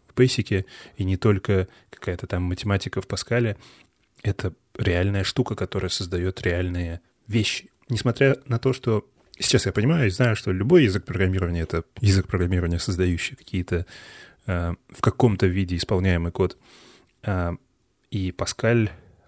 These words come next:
вроде как тоже компилировался в, в какие-то исполняемые файлы. А из-за того, что и Basic, и Паскаль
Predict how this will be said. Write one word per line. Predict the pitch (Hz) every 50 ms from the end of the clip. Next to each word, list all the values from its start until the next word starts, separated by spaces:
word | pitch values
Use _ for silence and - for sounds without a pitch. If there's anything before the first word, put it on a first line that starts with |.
| _ -
вроде | - - 98 95 92 92
как | - 104 95 - - -
тоже | - - 127 107 104
компилировался | - - 104 95 - 110 92 104 95 95 90 87 - - - - - - - - - - _ _ -
в, | 127 98 90 85
в | 85 - -
какие-то | - - - - 92 - - 90 85 82 - _ _ _ _ _ _ _ _ - - - - _
исполняемые | - - - 101 90 98 92 90 87 90 87
файлы. | - - 101 92 87 87 87 85 - - - - - - - - _ _ _ _ _ -
А | - 101 92 92
из-за | - - 98 98 110
того, | - - 107 113 131
что | 123 - - 113
и | 98 101
Basic, | 95 101 127 131 127 - 113 - -
и |
Паскаль | - - 98 - - - 113 113 107 107 101